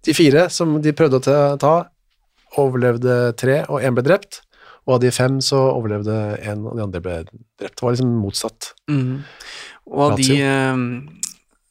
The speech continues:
Speaker 2: av de fire tjenestemennene da, som skulle tas livet av, så blir da en drept, mens, eh, to av de blir likvidert, eh, senere.
Speaker 1: Senere, ja.
Speaker 2: Så det er kun en av de som, eh, som overlever.
Speaker 1: Så en av hver som overlevde krigen.
Speaker 2: Ja.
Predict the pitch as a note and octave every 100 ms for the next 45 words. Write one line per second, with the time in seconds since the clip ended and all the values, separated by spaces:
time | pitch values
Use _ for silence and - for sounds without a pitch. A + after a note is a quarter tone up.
0 | _ _ _ _ D3 C#3 C3 D3+ - -
1 | - E3 C3 C3 C#3+ B2 C3 B2+ C#3 B2
2 | C3+ - C3+ A#2 A#2+ A#2+ C#3 B2 C3+ C3+
3 | D#3 D3+ D3 C#3 C3+ C3 C#3+ D3 C3+ C3+
4 | C3 C3+ D3 - - - - C#3 C3 -
5 | - C#3+ C3 C3 B2+ B2+ B2+ B2 - D3
6 | B2+ C3 D#3+ - _ _ _ _ _ _
7 | _ - C3+ C3 B2+ B2 - C3 B2 C3
8 | B2+ - B2 - C#3 G#2+ C3 C3 C#3+ C3+
9 | - C3+ - B2+ A#2 B2+ B2 A2+ - B2+
10 | B2+ B2 C#3 C3+ _ _ - D3 B2 A2
11 | G#2+ - _ - A#2+ B2+ A#2+ B2+ A2+ A2
12 | B2 G2+ F#2+ G2 F#2 A2 - -